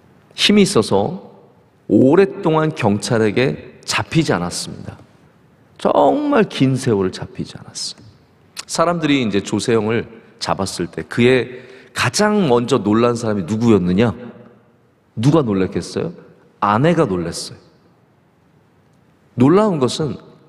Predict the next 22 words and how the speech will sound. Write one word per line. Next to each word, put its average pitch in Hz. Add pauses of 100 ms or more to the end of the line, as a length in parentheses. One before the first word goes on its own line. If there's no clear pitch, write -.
(260)
아내가 185
놀랐다는 92
거예요. 78 (1700)
그래서 147
사람들이 151
"왜 139
도둑인 120
거 107
몰랐냐?" 85
그랬더니 127
그분이 117
말하기를 87 (400)
"제 -
남편은 160 (720)
밤에 165
나간 127
적이 135
한 226
번도 220
없어요." -
그러는 -
거예요. -